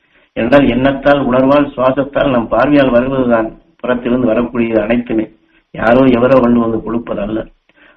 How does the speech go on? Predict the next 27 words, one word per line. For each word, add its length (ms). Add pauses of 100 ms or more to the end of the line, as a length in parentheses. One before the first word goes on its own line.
அது 120
எண்ணத்தால், 540
உணர்வால், 400
நினைவால், 440
சுவாசத்தால் 560
எப்படி 220
புறநிலையிலிருந்து 720
மட்ட 280
நிலையில் 300
வருகின்றதோ 400
அதே 240
வழி 200
கொண்டு 200
அவிஞ்ஞானி 440
உணர்வை 260
நுகர்ந்து 420
அதே 200
உணர்வுகளை 340
நமக்குள் 400
விளைவித்து 520
அதே 180
உணர்வுகளை 320
பாய்ச்சினோம் 460
என்றால் 220
நாம் 120
அதுவாக 380
ஆகின்றோம். 560